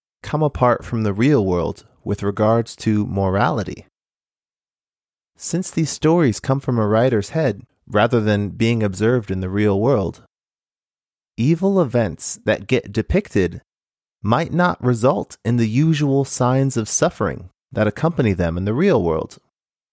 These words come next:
Instead, the characters might be hardly affected by their wrongdoing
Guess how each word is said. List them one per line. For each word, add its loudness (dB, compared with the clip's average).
Instead, -2
the -4
characters 0
might 0
be 2
hardly 0
affected 0
by 0
their 0
wrongdoing -4